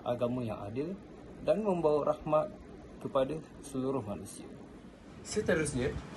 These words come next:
Speaker 2: contoh kes dan analisis situasi. Antara contoh yang boleh diambil ialah kes Muhammad Afendi Awang di bawah kes Khalwat. Enam sebatan secara terbuka telah dilaksanakan di perkarangan masjid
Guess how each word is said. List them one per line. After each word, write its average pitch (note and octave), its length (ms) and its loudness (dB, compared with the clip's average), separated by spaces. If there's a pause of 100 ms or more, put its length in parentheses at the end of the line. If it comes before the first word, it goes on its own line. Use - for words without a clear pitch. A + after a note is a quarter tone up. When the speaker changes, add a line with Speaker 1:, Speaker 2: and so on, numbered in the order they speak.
Speaker 2:
contoh F#3 340 10
kes G#3+ 220 10
dan C3 240 6
analisis C#3 500 4
situasi. B2 640 4 (520)
Antara D3+ 360 0
contoh A#3 440 4
yang A#2+ 200 -2
boleh B2+ 200 6
diambil C#3 400 8
ialah F#3 320 8
kes G3 200 4
Muhammad F3+ 320 8
Afendi F#3+ 400 6
Awang B2+ 320 12 (120)
di - 80 6
bawah B2+ 280 10
kes C#3 240 6
Khalwat. D3+ 400 10 (420)
Enam C#3 320 8
sebatan D#3+ 640 8
secara F#3+ 480 8
terbuka F#3+ 640 8
telah B2 240 6
dilaksanakan C#3 800 6
di D#3 80 6
perkarangan D3+ 560 8
masjid C3 400 6